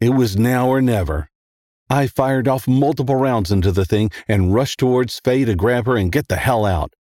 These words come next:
But only after taking a couple of steps forward, I found myself flying backwards and smashing back onto the ground. Despite her lack of apparent muscle, she was incredibly strong. I tried scrambling for my gun, but she snatched it where it had fallen beside me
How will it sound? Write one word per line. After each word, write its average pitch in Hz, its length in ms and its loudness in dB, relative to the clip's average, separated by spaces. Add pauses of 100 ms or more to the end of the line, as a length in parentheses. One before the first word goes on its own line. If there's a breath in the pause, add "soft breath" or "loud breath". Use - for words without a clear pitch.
(380)
But 127 140 2
only 131 280 2
after 120 280 -2
taking 120 360 0
a 98 80 0
couple 113 300 -2
of 95 60 0
steps - 260 -2
forward, 120 360 0 (260 soft breath)
I 135 120 0
found 131 340 0
myself 127 500 0
flying 160 460 0
backwards 92 500 -2
and 120 120 2
smashing 143 600 0
back 120 220 0
onto 101 180 0
the 98 100 0
ground. 78 440 -2 (500)
Despite 123 480 -2
her 120 160 2
lack 110 300 -2
of 98 80 0
apparent 104 400 -2
muscle, 110 420 0 (240)
she - 240 -2
was 113 220 0
incredibly 104 680 0
strong. 82 600 -2 (720)
I 127 120 0
tried 123 320 -2
scrambling 123 520 0
for 127 100 0
my 117 200 2
gun, 110 280 0 (240 loud breath)
but 139 140 2
she 170 240 -2
snatched 151 420 -2
it - 80 0
where 131 160 2
it 123 100 0
had 113 120 -2
fallen 113 320 0
beside 113 380 0
me 104 180 2